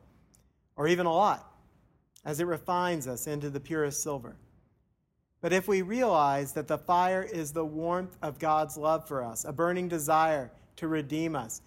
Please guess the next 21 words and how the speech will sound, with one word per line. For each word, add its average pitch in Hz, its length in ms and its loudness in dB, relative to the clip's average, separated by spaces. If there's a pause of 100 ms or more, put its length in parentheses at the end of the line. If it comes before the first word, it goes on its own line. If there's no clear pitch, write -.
(160)
to 160 100 -8
make 156 240 -2
us 151 160 -4
healthy, 156 420 -2
both 151 400 -4
physically 175 540 -4
and 175 260 -4
spiritually, 123 640 -10 (300)
a 160 60 -2
love 180 500 2 (440)
that 185 160 0
was 180 160 -2
worth 185 460 -2
God 175 300 2
himself 165 500 0
becoming 160 400 -6
a 147 60 -4
man, 143 360 -6 (320)
a 151 120 -6
faithfulness 156 800 -4
worth 165 300 2